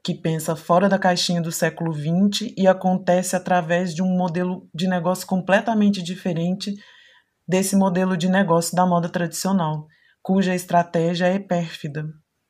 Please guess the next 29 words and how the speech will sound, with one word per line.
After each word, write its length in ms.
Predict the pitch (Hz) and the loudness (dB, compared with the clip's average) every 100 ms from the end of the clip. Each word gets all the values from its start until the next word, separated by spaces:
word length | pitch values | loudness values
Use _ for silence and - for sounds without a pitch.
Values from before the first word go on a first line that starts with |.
| _ _ _ _ _ - | _ _ _ _ _ -4
Ou 160 | 180 202 | 0 0
seja, 600 | 196 175 156 151 151 151 - - | 0 -2 -2 -2 -4 -8 -16 -6
falar 380 | - 165 170 208 | 2 4 6 4
em 40 | |
sustentabilidade 1080 | 226 233 208 202 185 175 170 160 160 156 - | 0 -2 2 2 2 0 -2 0 0 0 -2
reproduzindo 580 | 165 175 170 170 170 175 | -2 -2 -2 -2 -2 -2
os 100 | 156 | -2
mesmos 520 | 170 208 220 214 202 | 0 0 0 -2 2
hábitos 340 | 196 190 185 | 2 2 -4
de 80 | 170 | -6
produção 680 | - 180 175 170 170 156 156 | -4 -4 -4 -4 -2 -4 -4
e 160 | 190 214 | -2 -2
de 140 | 190 | -2
consumo 880 | 202 180 165 - - 208 190 160 175 | -2 -2 -2 -4 -2 2 2 0 -4
é 100 | 165 | 0
manipulação. 1160 | 170 170 180 208 214 208 190 185 185 - 156 151 - _ - - - | 2 4 4 4 2 -2 -2 -2 -4 -6 -8 -8 -12 _ -20 -16 -4
É 100 | 160 | -2
dourar 400 | 165 165 170 196 | 0 2 4 4
a 80 | 190 | 2
pílula 460 | - 208 226 214 | 2 0 2 0
da 160 | 180 175 | 0 0
moda 480 | 170 175 180 202 202 | 0 0 0 -4 -2
com 200 | 180 180 | 0 2
a 80 | 180 | 2
ilusão 580 | 202 208 175 175 190 190 | 2 0 0 0 -2 -2
de 140 | 165 180 | -4 0
uma 300 | 180 180 185 | 0 0 0
moda 540 | 185 180 180 185 185 | 2 6 6 4 0
sustentável. 920 | 180 180 - 190 190 151 151 147 151 | -4 -6 -2 -2 0 0 0 -6 -10